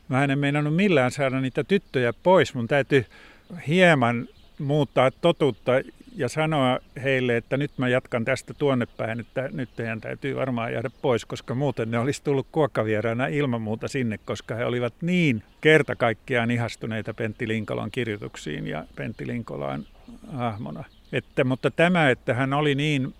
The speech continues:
kuitenkin tietyn samalla tavalla ajattelevan joukon ihanne, niin se ei tietysti häntä lohduttanut, koska kokonaisuus oli kuitenkin hänen mielestään menossa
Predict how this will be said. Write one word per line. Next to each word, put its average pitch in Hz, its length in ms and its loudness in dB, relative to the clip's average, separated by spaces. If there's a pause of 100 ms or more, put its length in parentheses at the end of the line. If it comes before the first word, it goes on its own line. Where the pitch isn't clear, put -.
kuitenkin 139 600 0
tietyn 135 560 2 (260)
samalla 139 400 0
tavalla 135 520 2 (160)
ajattelevan 127 720 -4
joukon 123 540 -2 (260)
ihanne, 123 580 0 (340)
niin 139 200 -2
se 151 220 0
ei 123 120 0
tietysti 135 440 -2
häntä 135 260 0
lohduttanut, 117 600 -2
koska 127 280 -4
kokonaisuus 123 720 -2
oli 143 180 -2
kuitenkin 120 520 -2
hänen 117 260 -2
mielestään 98 600 -6
menossa - 520 -6